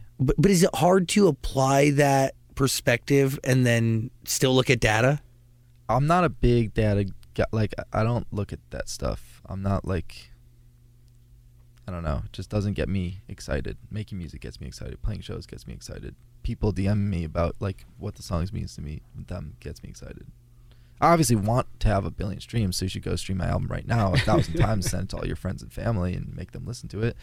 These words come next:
Speaker 2: But yeah, it's not, it doesn't, like, get me excited 'cause I can't, 'cause you, you wanna know why? Because I can't imagine it. Like, it, like,
Speaker 1: Yeah.
Speaker 2: the number ten million streams is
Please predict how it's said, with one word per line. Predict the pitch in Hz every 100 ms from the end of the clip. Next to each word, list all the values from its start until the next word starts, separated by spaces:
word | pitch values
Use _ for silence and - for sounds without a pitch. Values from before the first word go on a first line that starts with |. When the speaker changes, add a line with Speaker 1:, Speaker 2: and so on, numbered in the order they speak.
| - - - 147 143 - - - - - - -
Speaker 2:
But | 151 120 - - - - - -
yeah, | 127 143
it's | - -
not, | 123 110 -
it | -
doesn't, | 110 113 117 -
like, | 101 92 -
get | -
me | 92 95 78
excited | - - 98 92 - -
'cause | -
I | 139
can't, | 147 - 202 - -
'cause | - 160 - -
you, | 131 139 107
you | 156
wanna | 185 214
know |
why? | 151 147
Because | 165 -
I | 151
can't | - 196 185
imagine | 143 131 135 175 - -
it. | -
Like, | - 120
it, | - -
like, | -
Speaker 1:
Yeah. | - - - - -
Speaker 2:
the |
number | 139 135 151 170 160 113 104 - - - -
ten | - 151 147
million | 151 151 135
streams | - 127 139 170 -
is | 127 117